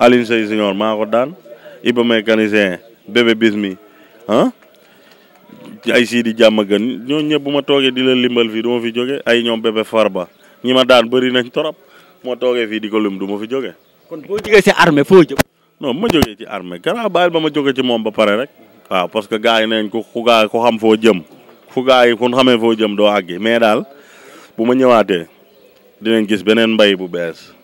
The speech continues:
Speaker 1: Loolu moom maa leen ko wax. Te du ma bëree ci ñaari minute nag bu ma, bu may bëree sama combat bii di ñëw.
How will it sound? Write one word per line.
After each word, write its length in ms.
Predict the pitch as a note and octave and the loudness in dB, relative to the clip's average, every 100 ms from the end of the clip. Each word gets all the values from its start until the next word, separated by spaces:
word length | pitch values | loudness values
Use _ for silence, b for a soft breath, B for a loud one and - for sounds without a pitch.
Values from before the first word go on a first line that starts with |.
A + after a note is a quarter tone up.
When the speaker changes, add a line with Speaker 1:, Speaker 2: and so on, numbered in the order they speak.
| _ _ _ _ | _ _ _ _
Speaker 1:
Loolu 280 | G#2+ A2+ G#2+ | 2 4 4
moom 180 | G2 G2+ | 2 0
maa 180 | G#2+ G#2+ | 0 2
leen 180 | G#2 | 0
ko 140 | F#2+ F#2+ | 2 0
wax. 160 | F2 - b b - | 0 -6 b b 0
Te 80 | C3 | 4
du 120 | C#3 | 6
ma 100 | C#3 | 6
bëree 240 | C3+ B2+ | 6 4
ci 140 | A#2 A#2 | 4 4
ñaari 280 | B2+ C3+ | 6 6
minute 300 | B2+ A#2+ A2+ | 4 0 -4
nag 160 | G#2 G2+ - | -4 -6 -6
bu 80 | |
ma, 140 | A2 A2 | -2 -2
bu 120 | G#2 G2+ | -2 0
may 140 | A#2 | 0
bëree 240 | A2+ A2 G2 | 4 4 4
sama 200 | G2 F#2 | 0 -2
combat 340 | F#2 F2+ E2+ | -2 -2 -2
bii 120 | E2+ | -2
di 80 | F2+ | -4
ñëw. 180 | F2 D#2+ | -6 -10